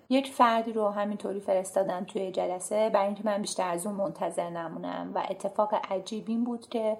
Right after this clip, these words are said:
توی حین مصاحبه وقتی من داشتم صحبت می‌کردم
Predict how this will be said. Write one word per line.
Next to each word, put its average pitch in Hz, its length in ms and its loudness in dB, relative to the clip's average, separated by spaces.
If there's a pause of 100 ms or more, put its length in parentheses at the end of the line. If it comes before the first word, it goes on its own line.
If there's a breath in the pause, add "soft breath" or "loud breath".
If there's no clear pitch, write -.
(120)
توی 247 160 2
حین 240 340 6
مصاحبه 226 640 4
وقتی 220 260 4
من 208 140 0
داشتم 196 280 -4
صحبت 196 420 0
می‌کردم 214 760 0